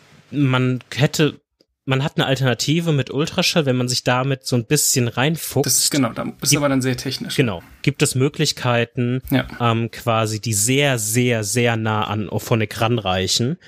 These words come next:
Speaker 1: das ebenfalls mit Ultraschall zu, zu bekommen. Wir machen das aber auch nicht. Wir nutzen einfach <laughs> Auphonic,
Speaker 2: Mhm.
Speaker 1: ähm, weil ich mich da auch nicht so tief mit, äh, reinnörden will und ich einfach Auphonic super vertraue und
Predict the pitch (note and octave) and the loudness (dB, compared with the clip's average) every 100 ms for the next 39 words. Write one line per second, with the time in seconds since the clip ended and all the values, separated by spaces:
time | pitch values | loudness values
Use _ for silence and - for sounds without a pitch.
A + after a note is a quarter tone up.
0 | - _ _ - A#2 - - - C3+ C#3+ | -20 _ _ -2 0 0 0 -2 0 0
1 | C#3 B2 A#2 - A#2 - B2 C#3 D3 - | 0 0 0 2 -2 -2 -2 -2 -2 0
2 | D3 - C#3+ C3 B2 - C3+ B2 B2 B2+ | 0 0 -2 -2 -2 -2 0 0 -2 -6
3 | - C3 C3+ C3 C3 B2 C#3 A#2+ G#2+ G2+ | -2 0 0 0 2 2 0 -2 -2 -2
4 | G#2 F#2+ - A#2 A2+ B2 A#2 - D#3 C#3 | -2 -6 0 2 2 2 2 2 2 2
5 | F3 D3 - E3 - - G4+ - C#3 C3+ | 2 2 2 0 0 -2 0 2 2 4
6 | C#3 C3 B2+ B2 C3+ B2 C3+ A#2 B2+ - | 4 2 -2 -2 -2 0 0 2 2 2
7 | A#2+ A2+ - B2+ - A#2 A2+ - - - | 0 0 2 2 2 2 2 -2 -8 -18
8 | - - A#2 A2+ A2+ G#2 A2+ A#2+ B2+ A#2+ | -10 0 2 2 0 -2 2 4 4 2
9 | A2 G2+ G2+ G2+ G2 G2 A#2 D3+ - - | 0 0 0 0 0 2 2 -2 -8 -20
10 | - - A#2+ A2+ A#2 A2+ A2 A2 - A2+ | -8 0 2 4 2 2 0 -2 0 2
11 | G#2+ - - A#2+ C3 B2 G#2+ A2 - G#2 | 0 -4 -4 -2 0 2 2 0 -2 0
12 | A2 A2 A#2 - _ _ _ A#2 A2+ G#2+ | 2 2 0 -4 _ _ _ 0 2 2
13 | G#2+ | -2